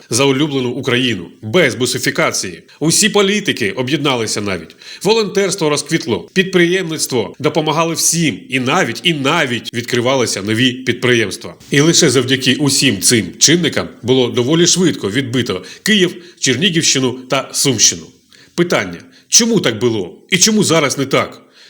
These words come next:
Іншими словами, чому ми досі не перемогли? Можливо, в Україні є ті люди, кому це не цікаво?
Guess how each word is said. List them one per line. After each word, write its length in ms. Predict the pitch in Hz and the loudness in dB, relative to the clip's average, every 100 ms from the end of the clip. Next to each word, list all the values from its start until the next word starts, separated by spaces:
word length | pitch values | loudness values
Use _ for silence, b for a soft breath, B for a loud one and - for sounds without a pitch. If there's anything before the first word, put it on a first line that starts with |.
| B | B
Іншими 320 | 185 156 143 | 0 0 -2
словами, 420 | - 131 113 98 - | 0 0 0 -2 0
чому 320 | - 170 226 | 2 2 2
ми 100 | 151 | 0
досі 600 | 98 127 196 190 123 90 113 | 0 2 4 2 -2 -4 0
не 180 | 131 | 0
перемогли? 760 | 165 - 127 131 135 123 120 87 - - - - | 0 -2 -2 2 0 2 0 -2 -12 -20 -12 0
Можливо, 340 | 123 123 143 | 2 4 4
в 60 | 139 | 4
Україні 400 | 135 139 139 135 | 2 2 2 0
є 140 | 131 | -2
ті 180 | 131 139 | 0 0
люди, 300 | 135 127 120 - - | 2 0 -2 -4 -4
кому 220 | 127 139 | 0 0
це 180 | 135 117 | 0 0
не 180 | 131 | 2
цікаво? 500 | 214 175 - 95 85 | 2 0 -2 -4 -6